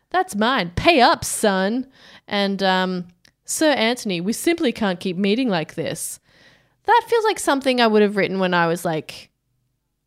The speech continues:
nineteen, twenty, and trying to write a character that was, like, real, like,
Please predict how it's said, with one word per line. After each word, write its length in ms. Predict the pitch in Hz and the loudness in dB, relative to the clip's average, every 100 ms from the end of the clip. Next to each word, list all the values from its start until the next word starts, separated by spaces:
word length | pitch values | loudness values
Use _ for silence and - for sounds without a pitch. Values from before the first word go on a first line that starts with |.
| _ 214 | _ -4
nineteen, 500 | 202 208 226 196 202 | -2 -2 -4 -4 -6
twenty, 420 | - 185 202 254 | -6 -4 -2 -2
and 140 | 202 | -4
trying 220 | - 190 185 | -2 -2 2
to 60 | |
write 160 | 185 180 | 2 2
a 60 | 180 | 0
character 420 | 208 175 175 180 | 0 0 -2 -6
that 120 | 160 | -8
was, 120 | 170 | -6
like, 180 | 170 - | -4 -6
real, 320 | 185 214 214 208 | -6 -2 0 2
like, 300 | 185 - | 0 -4